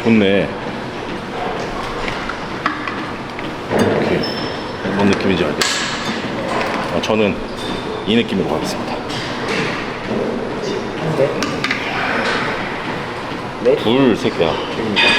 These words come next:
Speaker 1: 너 새끼 초등학교 안 나왔나 봐.
Speaker 2: 넷. 다섯. 여섯.
Speaker 1: 이 각도 변화의 최대 이점이 있네.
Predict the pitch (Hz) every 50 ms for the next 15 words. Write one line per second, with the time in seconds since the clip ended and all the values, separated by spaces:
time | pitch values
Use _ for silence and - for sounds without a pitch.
0 | - - - - - 208 185 - 185 185 - - - - 226 240 247 247 107 95
1 | 104 135 180 185 165 139 104 87 90 98 92 78 - - - - - - - -
2 | - - - - - - - - - - - - - - - - - - - 113
3 | 131 156 - - - - - - - - - - - - - - - - - -
4 | - - - - - - - - - - - - - - - - - - - 214
5 | - 143 151 151 - - - - - - - - - - - - - - - -
6 | - - - - - - - - - - - - - - - - - - 110 113
7 | - - - - - - - - - - - - - - - - - - - -
8 | - - - - - - - - - 80 - - - - - - - 123 113 -
9 | - 180 156 156 139 131 120 110 104 98 - - - 208 208 185 107 101 - 123
10 | 113 107 92 -